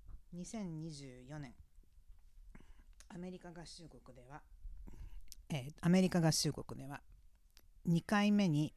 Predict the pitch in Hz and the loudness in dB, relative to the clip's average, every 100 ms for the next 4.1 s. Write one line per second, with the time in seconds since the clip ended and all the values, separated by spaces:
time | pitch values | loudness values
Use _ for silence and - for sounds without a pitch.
0 | - - - 160 156 139 - 120 - - | -14 -12 0 2 4 2 2 0 -2 -20
1 | - - - 220 - - - - - - | -20 0 6 6 4 -20 -20 -20 -16 -2
2 | 160 143 - 135 113 120 123 - - 151 | 2 2 2 -2 -2 -8 -4 -2 0 -4
3 | - - 170 151 123 131 120 - - - | -6 -2 2 2 0 -4 -6 -8 -14 -10
4 | - | -10